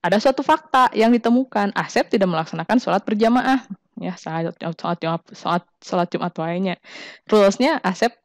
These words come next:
jika Asep laki-laki, maka Asep melaksanakan sholat berjamaah. Itu adalah rules.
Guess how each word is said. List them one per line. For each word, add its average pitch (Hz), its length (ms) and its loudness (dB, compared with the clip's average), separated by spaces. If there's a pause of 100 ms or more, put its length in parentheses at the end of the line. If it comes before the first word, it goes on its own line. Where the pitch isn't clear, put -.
jika 226 240 2
Asep 240 160 -2
laki-laki, 196 720 -4
maka 180 240 -4
Asep 214 240 -2
melaksanakan 175 560 -4
sholat 196 240 -2
berjamaah. 190 760 -4 (920)
Itu 185 240 -2
adalah 196 240 6
rules. 180 480 2